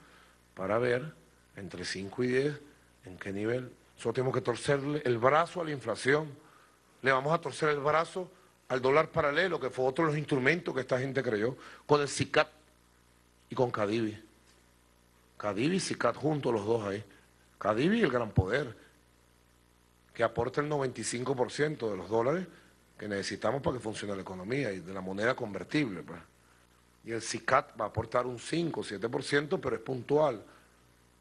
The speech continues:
Es un sistema de subasta que vamos a ir perfeccionando. Es un sistema puntual para que el que busque no tenga que ir al dólar paralelo, a los ladrones esto de la burguesía amarilla, sino tenga dónde ir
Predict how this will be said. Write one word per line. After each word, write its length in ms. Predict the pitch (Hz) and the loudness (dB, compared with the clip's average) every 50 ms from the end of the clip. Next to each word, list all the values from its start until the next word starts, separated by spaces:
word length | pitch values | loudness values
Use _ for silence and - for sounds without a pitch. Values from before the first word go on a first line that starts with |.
| _ _ | _ _
Es 80 | - 127 | -10 -6
un 120 | 135 139 | -6 -6
sistema 500 | 127 - 131 120 - - 135 131 135 139 | -4 -6 -6 -4 0 2 2 2 2 0
de 100 | 139 127 | -2 -4
subasta 600 | 113 - 113 107 110 117 123 123 - - - 87 - - - - | -4 -4 0 2 2 2 2 0 -4 -12 -16 -16 -18 -20 -16 -6
que 100 | - 107 | -2 0
vamos 220 | 107 110 117 127 | 0 2 2 0
a 40 | 131 | 0
ir 60 | 127 | 0
perfeccionando. 880 | - 123 117 - - 120 - - 120 107 113 139 151 147 127 104 90 - - - - - - _ _ _ _ _ _ _ _ _ _ _ _ _ _ _ _ _ _ _ _ _ | 0 0 -2 -2 -4 -6 -4 -4 -2 0 2 2 2 0 -2 -10 -14 -16 -20 -20 -20 -20 -20 _ _ _ _ _ _ _ _ _ _ _ _ _ _ _ _ _ _ _ _ _
Es 120 | - 95 | -14 -10
un 240 | 101 110 117 123 110 | -6 -6 -4 -2 -2
sistema 380 | 107 - 113 - 120 120 143 147 | -2 -2 -2 0 0 0 2 2
puntual 560 | - 131 101 92 90 - 123 139 156 147 120 - - - - _ | 0 0 0 -2 0 2 4 4 4 2 -4 -8 -12 -20 -8 _
para 240 | - 113 110 104 - | 0 2 2 0 -2
que 120 | - 107 | -4 -6
el 140 | 101 95 - | -6 -6 -6
que 120 | - 98 | -8 -4
busque 460 | 95 107 160 196 190 - - - 104 95 - - - - - | 2 6 6 6 6 4 0 -12 -16 -16 -18 -20 -20 -16 -10
no 120 | 127 123 | -8 -6
tenga 240 | 117 - 123 127 127 | -2 -2 -2 0 -2
que 140 | - - 123 | -2 -2 -2
ir 80 | 117 117 | -2 -2
al 100 | 110 104 | -2 0
dólar 240 | 113 113 113 117 | 0 0 0 0
paralelo, 580 | 104 - 113 104 104 110 117 127 120 110 110 104 - - - - - - _ _ - | 0 0 0 0 0 0 0 0 0 -2 -4 -8 -12 -18 -20 -20 -20 -20 _ _ -8
a 80 | 95 | -4
los 180 | 101 98 95 98 | -2 -2 -2 -2
ladrones 640 | 98 95 92 95 101 104 107 113 117 120 120 113 117 | 0 0 0 2 2 2 2 2 2 2 0 0 0
esto 280 | 117 110 104 - 120 | 0 -2 0 0 0
de 60 | 117 107 | 2 2
la 60 | 104 | 2
burguesía 420 | 101 101 95 92 95 - - 107 | 0 -2 -2 -4 -6 -4 -2 -2
amarilla, 500 | 101 104 107 123 135 131 120 113 110 107 101 - - - - - - - _ _ _ _ _ | 0 2 2 2 0 0 -2 -4 -6 -6 -8 -14 -18 -20 -20 -20 -20 -20 _ _ _ _ _
sino 280 | - - 107 110 107 - | -10 -6 -2 -2 -2 -2
tenga 320 | - 107 101 107 117 120 | -2 -4 -2 0 2 2
dónde 480 | 117 117 120 123 127 131 139 139 139 139 | 4 4 2 2 2 2 4 4 4 4
ir 460 | 143 147 175 190 170 - - - | 2 2 2 0 -4 -8 -14 -20